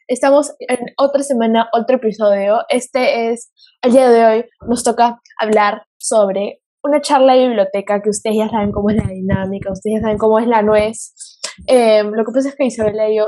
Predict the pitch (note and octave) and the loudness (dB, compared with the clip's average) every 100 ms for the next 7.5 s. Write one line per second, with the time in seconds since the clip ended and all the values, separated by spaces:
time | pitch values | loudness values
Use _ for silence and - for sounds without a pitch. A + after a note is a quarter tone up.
0 | - - D4+ D4+ E4 G#3+ - E4 F4 B3 | -4 -4 -4 2 2 2 -4 2 2 2
1 | G#3+ G#3+ G#3+ A3+ - - G#3+ G#3+ G#3+ G#3 | 0 0 -2 -10 -10 -10 -8 -4 -4 -4
2 | A3 A3 G#3 F#3+ G3 F#3+ - _ _ - | -4 -4 -4 -4 -2 -2 -4 _ _ -20
3 | - C4 B3+ A#3+ A#3 A#3+ C4+ C4+ C4+ A3 | 0 2 4 4 4 4 4 4 2 2
4 | G#3 A3+ A3+ A3+ G3+ G3 G#3 G#3 A3 _ | 0 0 0 -2 -2 -2 -2 -4 -8 _
5 | - - _ _ - A#3 G#3+ G3+ G3 F#3+ | -20 -20 _ _ -4 2 4 4 2 -2
6 | A3 - - _ - A3 - - A3+ A#3+ | -8 -12 -14 _ -2 0 -2 -2 -2 -2
7 | - B3+ C#4 C4+ | 0 0 2 -2